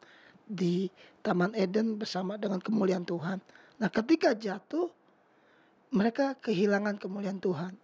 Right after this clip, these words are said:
Dari mana? Ketika mereka mulai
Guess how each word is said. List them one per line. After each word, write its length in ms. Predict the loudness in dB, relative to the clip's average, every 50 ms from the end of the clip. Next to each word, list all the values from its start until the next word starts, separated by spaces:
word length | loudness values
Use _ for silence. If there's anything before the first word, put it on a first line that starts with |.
| _ _ _ _
Dari 240 | -2 2 2 4 4
mana? 320 | 4 2 2 2 0 -4 -6 -10 -20 _ _ _ _ _ _ _ _ _ _ -20 -20 _ _
Ketika 400 | -10 -8 -2 -2 0 2 2 2
mereka 320 | 2 2 0 0 2 0
mulai 380 | 0 2 2 2 2 0 -2